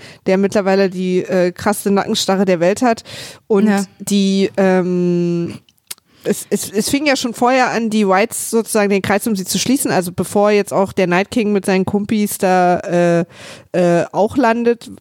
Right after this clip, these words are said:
Speaker 1: haben die ja schon vorher gekämpft und Pfeile geschossen und außer Theon steht auch, glaub ich, keiner mehr und auch
Speaker 2: Ja.
Speaker 1: Theon hat keine Pfeile mehr und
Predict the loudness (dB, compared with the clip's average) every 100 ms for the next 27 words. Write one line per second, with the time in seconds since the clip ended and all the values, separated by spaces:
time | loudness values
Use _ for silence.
0 | -12 -2 0 2 0 -2 -2 0 2 2
1 | 0 0 -2 -2 -2 0 0 -2 -2 0
2 | 2 0 0 -2 -2 -2 -2 0 0 0
3 | -2 0 0 2 0 -2 0 0 0 0
4 | 0 0 2 2 2 2 0 -8 -18 -10
5 | -2 2 2 2 2 2 2 0 -2 -2
6 | 0 0 0 2 0 0